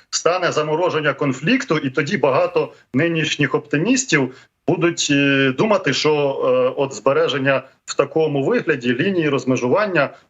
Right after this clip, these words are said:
воно ще, ще не найгірший варіант. І, ну, до речі, от, е, всі ці, е, всі ці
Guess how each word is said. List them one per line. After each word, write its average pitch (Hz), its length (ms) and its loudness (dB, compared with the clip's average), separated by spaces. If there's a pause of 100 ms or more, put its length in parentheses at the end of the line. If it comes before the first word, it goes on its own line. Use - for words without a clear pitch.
воно 156 840 2
ще, 143 460 0
ще 147 200 0
не 139 100 0
найгірший 131 460 0
варіант. 117 540 0
І, 127 180 2 (360)
ну, 139 120 2
до 131 100 0
речі, 147 200 0
от, 139 220 -4
е, 131 220 0
всі 131 300 0
ці, 131 340 -2
е, 131 180 2
всі 147 160 -2
ці 135 200 0